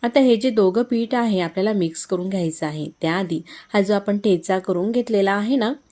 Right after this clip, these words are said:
तो ठेचा घालायचा आहे. आपण यामध्ये लाल मिरची पावडरसुद्धा वापरलेली आहे, म्हणून मिरची पावडरचं प्रमाण घालताना तुम्ही तुमच्या चवीनुसार वापरू शकतात किंवा स्किपसुद्धा करू शकतात. सुरुवातीला आपण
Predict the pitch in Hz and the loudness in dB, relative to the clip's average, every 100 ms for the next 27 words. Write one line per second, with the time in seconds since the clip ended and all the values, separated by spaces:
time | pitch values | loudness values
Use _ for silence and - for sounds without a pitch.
0 | - - - 233 254 208 202 220 208 156 | -20 -18 -4 2 2 2 0 0 2 0
1 | 143 151 135 139 - _ _ _ _ _ | 0 -4 -2 -6 -6 _ _ _ _ _
2 | _ _ _ - - - 240 262 240 196 | _ _ _ -20 -20 -8 -2 2 4 4
3 | 240 226 208 185 185 185 170 - 226 220 | 2 2 2 4 2 0 -2 -4 -2 0
4 | 208 214 202 196 196 180 180 170 175 180 | 0 -4 -4 0 0 0 -2 -2 -2 -2
5 | 175 175 190 190 190 175 160 - 220 208 | -2 -4 -4 -2 -2 -2 -4 -4 -4 -2
6 | 196 185 196 180 180 190 190 170 165 214 | -2 -2 -6 -4 -4 -4 -4 -4 -4 -2
7 | 196 156 - - _ 196 190 190 180 165 | -2 -4 -8 -20 _ -4 -4 -4 -6 -4
8 | 180 180 175 220 196 175 180 180 160 147 | -4 -2 -2 -2 -4 -4 -6 -4 -6 -6
9 | 170 190 180 - 160 160 214 208 208 - | -6 -6 -8 -6 -6 -6 -4 -2 -4 -6
10 | - 185 - 170 165 180 180 160 156 156 | -6 -6 -6 -10 -6 -6 -4 -6 -6 -10
11 | - 147 160 _ - 247 208 247 262 254 | -10 -10 -10 _ -2 2 4 4 4 4
12 | 233 240 208 | 2 2 2